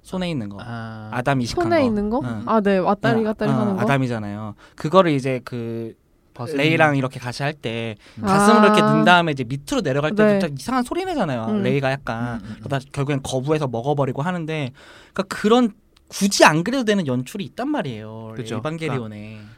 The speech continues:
Speaker 2: 어떤 성적인 뉘앙스를
Speaker 1: 너무
Speaker 2: 구-,
Speaker 1: 많이 줘.
Speaker 3: 많아.
Speaker 2: 그러니까 굳이 풍기는.
Speaker 1: 어.
Speaker 3: 맞아.
Speaker 1: 굳이 안
Speaker 2: 그러니까
Speaker 1: 그래도 되는데.
Speaker 2: 어, 물론 이제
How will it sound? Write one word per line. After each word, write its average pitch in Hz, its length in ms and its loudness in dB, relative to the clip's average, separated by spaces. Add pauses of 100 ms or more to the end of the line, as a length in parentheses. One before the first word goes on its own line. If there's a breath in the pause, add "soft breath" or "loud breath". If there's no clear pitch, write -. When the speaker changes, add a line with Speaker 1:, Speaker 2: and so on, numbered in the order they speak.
(100)
Speaker 2:
어떤 117 540 -8
성적인 208 480 -2
뉘앙스를 143 920 -2 (120)
Speaker 1:
너무 151 140 0
Speaker 2:
구-, 214 60 2
Speaker 1:
많이 151 240 -2
줘. 120 140 -8
Speaker 3:
많아. 214 340 4
Speaker 2:
그러니까 180 200 -2
굳이 165 260 -2
풍기는. 170 560 -2
Speaker 1:
어. 139 200 -4 (140)
Speaker 3:
맞아. 196 280 -12
Speaker 1:
굳이 143 280 -4
안 101 60 -10
Speaker 2:
그러니까 127 160 0
Speaker 1:
그래도 190 200 2
되는데. 101 400 -12 (120)
Speaker 2:
어, 117 100 -6
물론 160 300 -2
이제 151 160 -2